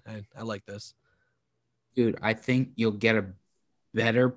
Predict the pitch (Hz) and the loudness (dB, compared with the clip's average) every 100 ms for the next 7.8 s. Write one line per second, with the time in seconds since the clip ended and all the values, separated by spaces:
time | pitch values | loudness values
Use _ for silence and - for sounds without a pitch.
0 | - 131 - 127 - 107 107 117 113 - | -6 -8 -2 -2 -2 -6 -2 -2 -2 -4
1 | 127 120 127 - - 92 95 101 - 120 | 0 0 0 -2 -8 -10 -2 -2 0 -2
2 | 127 143 143 _ _ _ _ - 170 165 | 0 0 -4 _ _ _ _ 0 4 4
3 | 110 95 - 113 113 92 98 104 98 87 | 2 -2 -4 0 0 0 -4 -4 -6 -10
4 | 67 _ _ _ _ 135 156 120 113 _ | -16 _ _ _ _ -4 -2 -2 -4 _
5 | _ _ _ _ _ _ _ _ _ _ | _ _ _ _ _ _ _ _ _ _
6 | 139 143 143 185 202 190 180 143 113 107 | 0 0 0 -2 0 2 0 0 -6 -4
7 | - 123 120 139 127 127 127 | -2 0 0 0 0 0 -2